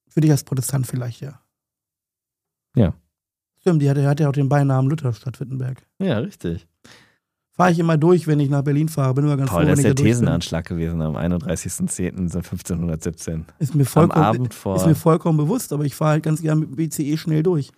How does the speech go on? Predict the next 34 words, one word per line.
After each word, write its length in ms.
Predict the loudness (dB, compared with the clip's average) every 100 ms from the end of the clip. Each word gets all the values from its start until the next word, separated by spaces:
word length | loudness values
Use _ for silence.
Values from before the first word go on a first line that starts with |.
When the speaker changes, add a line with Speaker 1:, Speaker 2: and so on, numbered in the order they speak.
| _ -10
Speaker 2:
<laughs> 120 | -6 -6 -8 -20 -20 -2
Ist 80 | 0
aber 80 |
trotzdem 300 | 0 -2 -2
eine 80 | -2
schöne 320 | -2 -6 -6
Stadt. 400 | -8 -10 -12 -14 -10
Also 380 | -8 -4 -2
Speaker 1:
Ich 20 | 2
glaub, 140 | 2
ich 60 | 4
bin 100 | 2
da 80 |
einmal 260 | 2 2 2
umgestiegen. 640 | 2 0 0 0 -2 -2
Der 80 | -2
Bahnhof 320 | 0 2 2
ist 140 | 0 -2
recht 200 | -4 -2
hässlich, 380 | -2 -2 -2 -2
aber 100 | -2
der 120 | -2
Rest 200 | -4 -4
geht. 240 | -6 -6 _ -20 -12
Speaker 2:
Das 140 | -8 2
Coole 260 | 4 4
ist, 160 | 0 -4
es 180 | -6 -4
hat 140 | -4
sich 140 | -4
ja 80 | -4
vieles 320 | -2 -2 -2
dort 180 | -4 -6
erhalten. 560 | -4 -2 -2 -2 -4